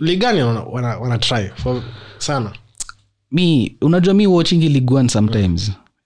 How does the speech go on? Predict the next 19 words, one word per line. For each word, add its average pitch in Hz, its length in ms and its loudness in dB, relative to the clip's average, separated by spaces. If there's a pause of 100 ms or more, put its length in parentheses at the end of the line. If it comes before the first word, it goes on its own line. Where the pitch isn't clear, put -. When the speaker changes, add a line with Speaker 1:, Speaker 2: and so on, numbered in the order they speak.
(120)
Speaker 2:
League 135 280 2
One 143 140 4
is 107 280 -2
more 117 460 2
entertaining 107 640 2
to - 140 -4
watch 104 340 0
than 98 320 0
Premier 101 340 2
League. 92 240 0
Actually, 127 320 0
Premier 135 300 2
League 117 160 2
is 107 100 0
one 120 160 2
of 104 100 0
the 101 60 0
most 98 300 0
boring 104 400 0